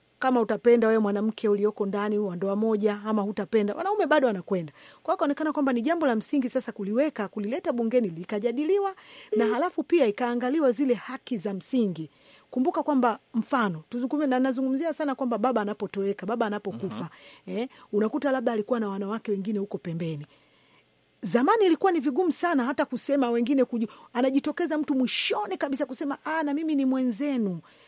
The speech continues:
Speaker 1: Na mimi pia ni mtoto, nilikuwa mtoto huyu baba." Inaishia
Speaker 2: Na
Speaker 1: pale
Speaker 2: mjui
Speaker 1: pale.
Speaker 2: ametokea wapi.
Speaker 1: Na katika swala la mirathi,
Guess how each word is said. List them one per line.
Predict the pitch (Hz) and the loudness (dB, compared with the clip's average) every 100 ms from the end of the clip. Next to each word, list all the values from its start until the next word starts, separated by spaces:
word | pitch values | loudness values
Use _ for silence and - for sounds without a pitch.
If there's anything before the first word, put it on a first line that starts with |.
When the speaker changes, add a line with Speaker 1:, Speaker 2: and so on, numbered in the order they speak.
| _ - | _ 0
Speaker 1:
Na | 262 | 2
mimi | 359 320 | 4 2
pia | - 311 | 2 2
ni | 262 | 4
mtoto, | 247 - 269 262 | 2 2 2 2
nilikuwa | 233 220 262 | 0 0 0
mtoto | 240 214 214 | 2 2 4
huyu | 220 | 2
baba." | 202 185 | 0 2
Inaishia | 240 339 - 403 | 2 4 4 4
Speaker 2:
Na | - | 4
Speaker 1:
pale | 403 285 | 4 6
Speaker 2:
mjui | - | 6
Speaker 1:
pale. | 254 | 4
Speaker 2:
ametokea | 277 240 247 | 2 -2 -2
wapi. | 120 233 226 | -2 2 2
Speaker 1:
Na | 254 | 2
katika | 285 370 359 | 0 -2 -2
swala | 277 349 311 | 0 0 2
la | 254 | 0
mirathi, | 240 240 294 - 220 | 0 0 -2 -4 -8